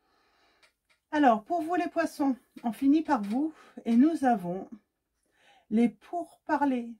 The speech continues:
On parle de discussion sur ce week-end.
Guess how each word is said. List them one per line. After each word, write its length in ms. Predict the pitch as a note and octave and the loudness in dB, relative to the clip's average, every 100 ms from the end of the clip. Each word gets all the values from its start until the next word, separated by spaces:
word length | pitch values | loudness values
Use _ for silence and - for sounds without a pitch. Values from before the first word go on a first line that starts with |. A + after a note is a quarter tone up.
| _ | _
On 60 | G3+ | -14
parle 280 | - A3+ A3 | -8 -6 -2
de 120 | G#3 | -2
discussion 840 | F3+ A3 C#4+ - - - - A3+ | -2 -4 -4 -6 -14 -12 -10 -10
sur 240 | G#3 - G#3 | -10 -18 -18
ce 140 | - | -8
week-end. 640 | G3+ C4 - A3+ G#3 F#3+ | -6 -6 -6 -6 -6 -8